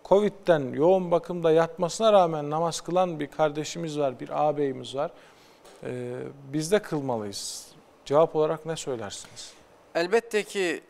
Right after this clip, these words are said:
Speaker 2: yani bağlamı değiştireceğiz. E, namazı illaki kılalım.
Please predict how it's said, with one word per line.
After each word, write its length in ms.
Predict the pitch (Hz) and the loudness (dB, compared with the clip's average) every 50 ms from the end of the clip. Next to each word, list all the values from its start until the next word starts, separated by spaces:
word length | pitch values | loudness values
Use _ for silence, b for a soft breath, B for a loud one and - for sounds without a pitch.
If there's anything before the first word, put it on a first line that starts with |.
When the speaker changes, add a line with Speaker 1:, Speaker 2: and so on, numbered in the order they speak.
| - 156 | -14 -10
Speaker 2:
yani 460 | 151 147 175 180 185 190 190 165 151 | 0 4 6 6 8 6 4 6 10
bağlamı 480 | 165 170 180 185 190 190 196 196 180 170 | 10 12 12 10 8 4 2 2 0 2
değiştireceğiz. 920 | 185 185 185 170 - - 175 170 175 160 165 160 170 160 - - - - - - | 0 0 0 -2 -4 -4 -2 -2 -2 0 2 2 2 2 0 -4 -4 -6 -6 -4
E, 500 | 151 165 160 156 151 151 147 147 147 143 139 B B B - | -2 0 2 2 2 2 2 2 2 0 -2 B B B -4
namazı 400 | 143 160 170 175 175 165 170 202 | -2 2 4 4 4 4 2 -2
illaki 580 | 226 240 202 196 180 175 170 165 170 - 196 | -2 -2 0 6 10 10 10 10 8 0 -8
kılalım. 460 | 170 - - 160 151 143 131 123 110 | -8 -6 -2 4 4 4 4 4 0